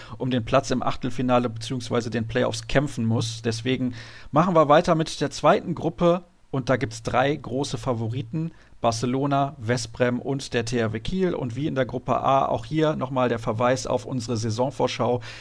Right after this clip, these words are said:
Wer mehr über den T H W Kiel wissen möchte, der kann dort nochmal reinhören. Sie haben ein Spiel schon verloren. Gegen Nantes zu Hause haben sie überhaupt nicht gut gespielt. Sie haben auch in Celje zu Beginn große Probleme gehabt. Ich glaube, es stand fünf oder sechs null für Celje, ehe der T H W dann auch mal angefangen hat, Handball zu spielen. Sie haben am Ende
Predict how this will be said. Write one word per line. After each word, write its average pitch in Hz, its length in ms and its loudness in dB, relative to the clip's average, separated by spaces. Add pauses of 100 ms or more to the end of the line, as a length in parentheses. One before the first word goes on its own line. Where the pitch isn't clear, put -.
(160)
Wer 113 160 2
mehr 123 260 4
über 123 160 0
den 113 160 0
T 117 160 0
H 107 120 2
W 113 60 -4
Kiel 120 380 -2
wissen 117 240 -4
möchte, 113 340 -2 (320)
der 113 120 0
kann 117 180 0
dort 117 220 4
nochmal 117 300 0
reinhören. 123 460 2
Sie 107 140 0
haben 131 180 2
ein 127 140 -2
Spiel 127 260 -4
schon 123 180 -4
verloren. 131 500 2
Gegen 123 220 -2
Nantes 123 320 0
zu 120 60 0
Hause 131 280 4
haben 120 100 2
sie 113 80 -2
überhaupt 131 420 0
nicht - 140 -8
gut 127 160 -6
gespielt. 156 480 -2
Sie 113 160 -4
haben 135 160 0
auch - 200 -2
in 113 100 -4
Celje 156 420 2
zu 117 160 -6
Beginn 113 400 -2 (300)
große 147 340 2
Probleme 139 480 0
gehabt. 143 220 -2
Ich - 80 -10
glaube, 123 160 0
es - 80 -6
stand 123 160 -4
fünf 185 280 -2
oder 131 160 0
sechs 117 300 -4
null 139 180 -2
für 139 140 -6
Celje, 135 360 2
ehe 127 200 0
der 117 160 0
T 120 160 0
H 117 100 2
W 127 80 -2
dann 123 140 2
auch - 140 -4
mal 117 100 0
angefangen 113 500 -2
hat, 113 140 -2
Handball 117 280 -2
zu 113 100 -8
spielen. 123 320 -2
Sie 101 80 0
haben 120 120 2
am 117 120 0
Ende 127 180 0